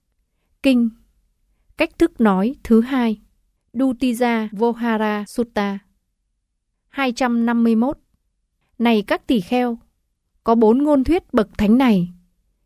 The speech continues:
Thế nào là bốn? Không thấy, nói không thấy. Không nghe, nói không nghe. Không cảm giác, nói không cảm giác. Không thức chi,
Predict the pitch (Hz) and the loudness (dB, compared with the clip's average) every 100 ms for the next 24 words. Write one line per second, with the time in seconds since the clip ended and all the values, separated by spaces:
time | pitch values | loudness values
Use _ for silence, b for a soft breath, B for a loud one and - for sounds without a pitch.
0 | _ 208 240 285 233 190 185 180 180 226 | _ 0 0 2 0 0 0 2 0 -2
1 | - _ _ _ _ _ _ _ _ - | -8 _ _ _ _ _ _ _ _ -2
2 | 269 233 233 202 254 - _ _ 208 202 | 0 2 2 0 -2 -10 _ _ -2 0
3 | 247 294 233 240 202 240 - _ _ _ | 0 0 0 0 0 -2 -8 _ _ _
4 | _ _ _ - 247 233 226 214 202 _ | _ _ _ -2 0 2 2 0 -6 _
5 | _ - 208 247 - 247 226 214 202 - | _ -4 0 0 2 2 2 0 -2 -8
6 | _ _ _ _ _ _ - 285 262 175 | _ _ _ _ _ _ 0 0 0 -2
7 | 170 247 311 - _ _ _ 208 220 - | -2 -2 -4 -10 _ _ _ 0 0 0
8 | 285 233 214 143 147 233 294 _ _ _ | 0 0 -2 -2 -2 -4 -4 _ _ _
9 | _ _ _ - 269 226 320 - - 247 | _ _ _ -2 2 2 0 -2 0 2
10 | 220 | 0